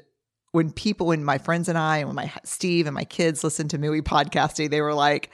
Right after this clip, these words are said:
"That's a pod, that is so very podcasty." And I was like, "Yeah,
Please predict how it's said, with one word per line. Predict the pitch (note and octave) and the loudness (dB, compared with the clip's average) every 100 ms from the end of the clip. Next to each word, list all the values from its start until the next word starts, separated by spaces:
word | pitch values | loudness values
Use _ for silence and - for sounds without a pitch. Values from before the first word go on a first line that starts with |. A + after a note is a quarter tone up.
| - - - _ _ - | -18 -20 -20 _ _ 0
"That's | B3+ A3 - | 2 0 -4
a | - | -2
pod, | - B3 F#3 | 2 2 4
that | A#3+ | 2
is | A3 | 2
so | - A#3+ A#3+ | 2 4 4
very | G3 A3 A3 | 4 0 0
podcasty." | G3+ G3+ G#3+ - D3+ C#3 - - - _ _ | -2 -2 -2 0 0 0 -4 -6 -10 _ _
And | - | -10
I | |
was | C#3 | -6
like, | C#3+ - - | -6 -8 -10
"Yeah, | D#4 - | -6 -6